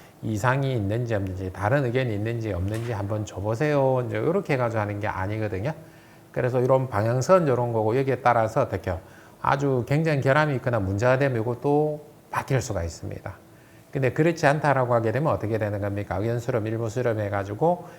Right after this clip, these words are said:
일부 기간 이후에 얘를 어떻게 하는 거예요? 공포하는 겁니다. 이해를 하시겠습니까? 그죠? 이제 그런 흐름으로 흘러갑니다.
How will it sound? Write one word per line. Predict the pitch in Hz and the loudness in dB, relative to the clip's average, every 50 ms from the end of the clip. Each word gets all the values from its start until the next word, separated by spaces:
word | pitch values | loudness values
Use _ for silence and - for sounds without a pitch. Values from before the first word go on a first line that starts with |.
| - - - | -20 -12 -6
일부 | 131 127 123 117 127 120 | -4 -2 0 0 0 0
기간 | 110 123 123 120 123 113 110 110 110 110 117 117 - - - - - - - | 0 -2 0 0 0 0 0 0 -2 -4 -4 -8 -10 -12 -14 -16 -20 -14 -8
이후에 | 95 98 104 117 135 135 147 151 147 143 127 | -6 -4 -2 0 0 2 2 2 2 2 2
얘를 | 120 113 120 113 | 2 2 2 2
어떻게 | 85 78 - 113 - 113 | 0 0 -4 -6 -4 -2
하는 | 101 92 90 85 85 | -2 -2 -2 -4 -6
거예요? | 85 80 87 90 - - | -6 -8 -8 -10 -12 -10
공포하는 | - 98 92 92 90 - - 123 113 117 117 113 110 | -6 -6 -4 -4 -6 -4 -4 -4 -2 -2 -2 -4 -4
겁니다. | 98 85 85 - - - - 87 - - - - - - - - - - - - - - - - - - - - - | -6 -8 -10 -10 -12 -14 -14 -14 -16 -18 -20 -20 -20 -20 -20 -20 -20 -20 -20 -20 -20 -20 -20 -20 -20 -20 -20 -12 -4
이해를 | 113 113 117 117 | -2 0 2 2
하시겠습니까? | 117 113 - 123 113 - 117 110 107 - 135 147 147 - - - - - - - - - - - | 2 0 -2 -4 -4 -2 -4 -4 -4 -2 -4 -4 -4 -6 -14 -20 -20 -20 -20 -20 -20 -20 -14 -8
그죠? | - 104 117 113 | -2 0 0 0
이제 | 104 98 95 - | 2 0 -2 -2
그런 | - 117 127 139 139 | 0 0 0 0 0
흐름으로 | 117 101 104 117 113 98 92 92 | 0 0 -2 -2 -2 -2 -2 -2
흘러갑니다. | 117 123 117 101 92 92 95 95 92 90 90 104 135 160 160 | -2 -2 -2 -2 -2 -4 -4 -4 -4 -4 -2 0 0 -2 -2